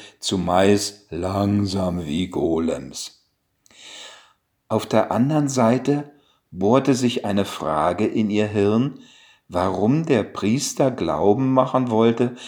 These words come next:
dass Opfergaben dieses Schicksal abzuwenden oder wenigstens besänftigen könnte. Und manchmal jagte ein Kurzschluss durch ihren Kopf, wenn sie die Forderungen nach Opfergaben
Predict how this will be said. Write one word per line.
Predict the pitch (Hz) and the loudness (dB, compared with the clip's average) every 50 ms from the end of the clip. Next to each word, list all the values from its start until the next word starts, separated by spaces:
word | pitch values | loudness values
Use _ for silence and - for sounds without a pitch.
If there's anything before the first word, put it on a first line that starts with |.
| - - - _ _ | -18 -20 -20 _ _
dass | 104 101 - - - _ - | -6 -4 -4 -8 -10 _ 2
Opfergaben | 104 110 - - - - - 156 156 156 156 - 127 117 113 117 120 127 135 135 127 117 | 2 2 2 -4 -6 0 2 2 2 2 2 4 4 6 6 6 4 4 2 -2 -2 0
dieses | 120 110 117 131 - - 147 143 | 0 0 0 2 0 -2 -2 -2
Schicksal | - - - - 123 120 120 - - 135 127 131 139 | -2 -6 -2 -2 -2 -2 -2 -2 2 2 2 2 2
abzuwenden | - - 101 101 - - - - - - 131 120 123 120 120 127 135 156 165 160 - - - - | 2 2 2 2 0 -10 -8 -6 -2 -2 0 2 4 4 4 4 2 0 -4 -6 -8 -14 -18 -2
oder | - 113 113 110 104 | 0 2 2 4 4
wenigstens | 110 113 113 127 123 123 - - 131 127 - - | 6 6 6 6 4 2 0 -4 -4 -6 -6 -12
besänftigen | - _ _ - 139 127 117 110 123 123 123 120 120 - - 110 - - 82 80 73 | -12 _ _ -4 -2 -2 2 4 6 6 6 6 4 0 -10 -10 -8 -8 -8 -8 -8
könnte. | - 80 78 76 76 71 76 67 - - _ _ _ _ _ _ _ _ _ _ _ _ _ _ _ _ | -6 -6 -4 -4 -6 -8 -10 -12 -12 -14 _ _ _ _ _ _ _ _ _ _ _ _ _ _ _ _
Und | - 101 87 80 | -8 -8 -6 -2
manchmal | 90 95 113 - - 185 170 156 151 151 - - - - - _ | 0 0 0 2 2 2 2 2 0 -2 -10 -18 -20 -20 -20 _
jagte | - 107 214 - - - - | 2 2 2 2 2 0 -2
ein | - 92 87 82 | 0 0 -4 -6
Kurzschluss | - - 170 196 - - - - 98 101 - - | 0 2 2 2 2 0 -6 0 0 0 0 2
durch | - 98 87 - - | -2 -2 -2 -2 -4
ihren | - - 98 101 | -2 0 0 0
Kopf, | - - 185 - - - - - - - - - - - - - _ _ | 4 4 2 2 2 -14 -16 -20 -20 -20 -20 -20 -20 -20 -20 -20 _ _
wenn | - 104 117 127 127 | 4 6 6 6 6
sie | 117 120 | 4 4
die | 113 113 101 | 4 2 2
Forderungen | - - 117 120 143 175 180 175 160 156 147 135 127 120 | 2 4 4 6 6 8 6 6 6 6 4 6 6 6
nach | 110 107 123 - | 6 6 4 0
Opfergaben | - - - 135 131 131 120 123 131 135 143 151 | -2 4 2 4 6 8 8 8 8 6 6 0